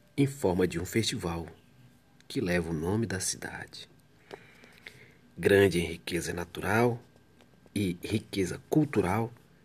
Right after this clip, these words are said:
tais como artesanato indígena, danças populares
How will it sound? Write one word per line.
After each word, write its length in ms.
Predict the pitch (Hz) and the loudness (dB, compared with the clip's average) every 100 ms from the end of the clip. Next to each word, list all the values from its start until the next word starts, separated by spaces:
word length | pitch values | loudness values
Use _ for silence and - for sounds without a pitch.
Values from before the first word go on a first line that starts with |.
| - - _ - | -20 -20 _ -8
tais 180 | 92 | -6
como 400 | - - 87 80 - - _ _ _ | -6 -4 -4 -4 -12 -20 _ _ _
artesanato 840 | - - - 92 85 85 107 120 | -4 -4 -2 -4 -2 2 2 2
indígena, 480 | 107 85 98 101 110 - _ _ - _ _ - | 0 0 0 0 -4 -10 _ _ -20 _ _ -6
danças 420 | - 123 143 131 | 8 8 8 2
populares 840 | - 123 110 90 87 95 92 - | 0 0 0 0 0 0 -6 -10